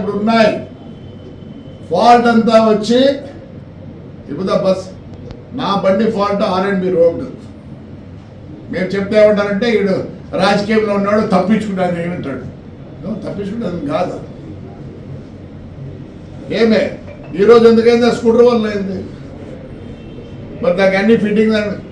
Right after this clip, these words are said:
చనిపోయినాడు, బాధ అవుతుంది. అందుకే చెప్పాల్సి వస్తారో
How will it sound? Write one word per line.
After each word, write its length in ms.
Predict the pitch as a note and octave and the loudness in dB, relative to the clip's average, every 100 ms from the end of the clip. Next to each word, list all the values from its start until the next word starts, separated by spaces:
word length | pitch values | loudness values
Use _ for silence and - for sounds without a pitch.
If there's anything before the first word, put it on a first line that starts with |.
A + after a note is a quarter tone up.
| - - - | -14 -14 -10
చనిపోయినాడు, 520 | C#3 - F3 A3 G#3+ G#3+ | -6 -6 0 0 2 2
బాధ 240 | E3 F#3+ | 2 6
అవుతుంది. 680 | A3+ G3+ F#3+ F#3 F#3 A#3 - - - | 4 6 4 4 0 -2 -4 -12 -10
అందుకే 340 | - F#3+ F#3+ A#3+ | -6 -4 0 0
చెప్పాల్సి 380 | - G#3+ G#3 | 0 -4 -2
వస్తారో 400 | G3 - F#3+ E3 | -2 0 0 0